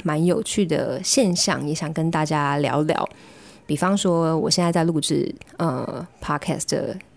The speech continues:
状态下，我的猫咪呆呆就在旁边陪着我。那他现在因为很想要看窗外，所以我得把窗户打开，所以你们可能会听到一些就是街坊邻居，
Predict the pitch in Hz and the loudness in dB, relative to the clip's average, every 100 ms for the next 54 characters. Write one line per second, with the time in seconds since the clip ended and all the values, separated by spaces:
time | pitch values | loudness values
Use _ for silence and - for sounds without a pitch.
0 | - - 151 160 143 - 151 - - - | -4 -2 -2 -2 0 2 2 -2 -12 -18
1 | - - - 160 190 226 247 254 247 151 | -20 -14 -4 2 4 6 6 4 2 0
2 | 135 143 165 175 170 151 156 160 151 143 | -2 0 0 2 0 0 0 -2 -4 -2
3 | 117 123 - - - - - - - - | -2 -4 -8 -14 -20 -20 -20 -20 -20 -10
4 | - 185 160 170 170 185 180 165 160 - | 0 2 4 2 4 4 4 2 0 -6
5 | - - - 196 185 175 180 175 165 185 | -18 -12 0 4 4 4 2 2 2 2
6 | 175 - 175 175 165 160 175 180 185 185 | 2 2 2 2 2 2 2 4 4 2
7 | 180 156 - 175 185 175 170 - 170 160 | 2 0 2 4 4 4 0 0 0 2
8 | 185 175 - - - 190 190 185 254 247 | 2 2 0 -8 2 4 6 6 6 6
9 | 233 226 214 202 196 190 185 180 160 151 | 6 4 4 4 4 2 4 4 4 4
10 | 185 190 165 151 156 - 170 170 | 2 2 0 0 0 2 4 4